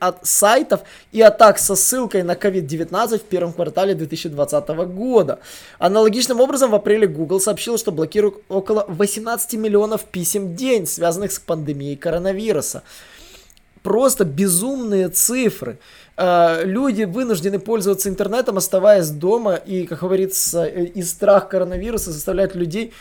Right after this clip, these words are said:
просто вестись на обман, и кре-, и действительно эти, э, фишинговые сайты очень креативны в рекламных, как говорится, к-, трюках.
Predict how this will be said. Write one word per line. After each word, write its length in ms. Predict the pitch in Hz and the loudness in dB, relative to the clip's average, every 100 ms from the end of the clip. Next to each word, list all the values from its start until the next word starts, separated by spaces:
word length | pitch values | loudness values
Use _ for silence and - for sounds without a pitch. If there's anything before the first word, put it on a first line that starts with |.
| - - | -20 -8
просто 340 | 175 226 226 170 | 2 2 2 -4
вестись 600 | 147 196 - 208 196 170 | -4 -6 -6 -4 -4 -2
на 160 | 156 | -2
обман, 480 | 156 143 151 226 269 208 | -2 -2 0 0 0 -6
и 200 | 175 165 | -6 -6
кре-, 400 | - 190 185 190 | -6 -2 -2 -2
и 220 | 185 165 | -4 -4
действительно 420 | 160 160 208 190 | -4 -6 -4 -4
эти, 180 | 175 160 - | -4 -8 -6
э, 220 | 165 156 | -4 -4
фишинговые 520 | 151 202 180 160 156 | -6 -6 -6 -6 -6
сайты 360 | 151 196 220 202 - | -2 -2 -2 -6 -4
очень 320 | 165 196 202 | -4 -4 -8
креативны 720 | 196 170 131 - 151 175 190 | -6 -4 -6 -6 -8 -8 -8
в 40 | |
рекламных, 460 | 160 - 135 135 147 _ _ _ _ | -10 -6 -6 -6 -12 _ _ _ _
как 140 | 139 | -10
говорится, 340 | 143 147 147 160 | -8 -6 -8 -10
к-, 160 | - | -12
трюках. 500 | 165 196 202 135 117 | -8 -2 -2 -4 -10